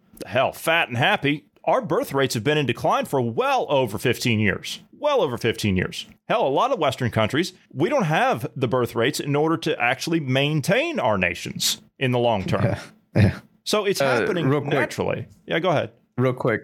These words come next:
Speaker 2: before I, I, I forget about it, I, I was just thinking on the, um, uh, testing bit, um, to kinda go back to it a little bit. Uh, testing. Um, uh, looking at it from a political game,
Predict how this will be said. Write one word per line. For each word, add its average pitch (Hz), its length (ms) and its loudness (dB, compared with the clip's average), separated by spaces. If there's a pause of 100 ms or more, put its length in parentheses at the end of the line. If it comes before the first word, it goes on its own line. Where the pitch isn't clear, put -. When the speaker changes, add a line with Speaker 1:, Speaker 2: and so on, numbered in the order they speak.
(100)
Speaker 2:
before 104 380 0
I, 95 300 2
I, 87 300 2
I 98 40 0
forget 98 320 -2
about 85 240 0
it, 82 180 -2
I, 101 140 0
I 98 240 0
was 98 180 -2
just - 240 -2
thinking 107 380 0
on 92 220 2
the, 90 200 2
um, 85 340 0 (220)
uh, 95 220 0
testing 92 540 0
bit, 85 320 0 (120)
um, 82 520 0
to 73 300 0 (120)
kinda 95 160 2
go 85 100 0
back 87 260 0
to 95 100 -2
it 73 200 0 (260)
a - 40 0
little 95 180 0
bit. 76 300 -2 (240)
Uh, 110 440 0 (300)
testing. 104 580 0 (200)
Um, 110 600 0 (180)
uh, - 180 0 (240)
looking 156 360 2
at 160 160 2
it 131 180 0
from 117 220 0
a 104 280 2
political 104 600 0
game, 156 480 0